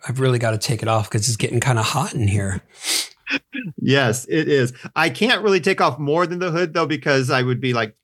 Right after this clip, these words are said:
Speaker 2: you know, I'm freeballing, so I gotta keep the robe on. I just gotta take the hood off.
Speaker 1: Right. That,
Speaker 2: Um,
Speaker 1: that was my plan, too. Like, the ro-, the robe will stay on, but the hood definitely,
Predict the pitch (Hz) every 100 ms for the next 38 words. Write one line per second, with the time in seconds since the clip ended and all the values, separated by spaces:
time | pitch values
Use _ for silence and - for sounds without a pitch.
0 | - 135 113 117 - 135 117 98 95 101
1 | 117 113 120 123 127 131 120 104 104 107
2 | 101 98 98 - 98 95 _ - - 117
3 | 110 110 95 92 - _ - 170 175 185
4 | 175 165 139 156 165 151 143 110 139 123
5 | 117 120 120 110 113 143 123 139 113 165
6 | 196 156 160 202 190 185 - 175 160 156
7 | 151 139 131 120 160 139 135 139 - 131
8 | 135 127 120